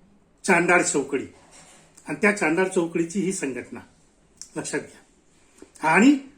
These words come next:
बरं, यांचं काय नुकसान होणार आहे? ओबीसी जनगणना घेतली, या चांडाळ चौकडीचं काय नुकसान आहे? सगळ्यात मोठं नुकसान. लक्षात घ्या, डॉक्टर बाबासाहेब आंबेडकरांनी ज्यावेळेस संविधान बनवलं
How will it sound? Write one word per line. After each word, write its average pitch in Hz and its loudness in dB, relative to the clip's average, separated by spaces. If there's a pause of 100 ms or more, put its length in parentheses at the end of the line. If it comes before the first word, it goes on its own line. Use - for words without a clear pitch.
(160)
बरं, 302 10
यांचं 277 8
काय 311 8
नुकसान 277 6
होणार 226 4
आहे? 214 -6 (1300)
ओबीसी 240 8
जनगणना 220 2
घेतली, 185 2
या 196 6
चांडाळ 220 4
चौकडीचं 226 -2
काय 240 0
नुकसान 214 -4
आहे? 180 -8 (1800)
सगळ्यात 202 2
मोठं 170 -4
नुकसान. 113 -8 (1000)
लक्षात 151 -6
घ्या, - -14 (880)
डॉक्टर 190 0
बाबासाहेब 170 0
आंबेडकरांनी 156 -2 (840)
ज्यावेळेस 160 0
संविधान 160 4
बनवलं 160 0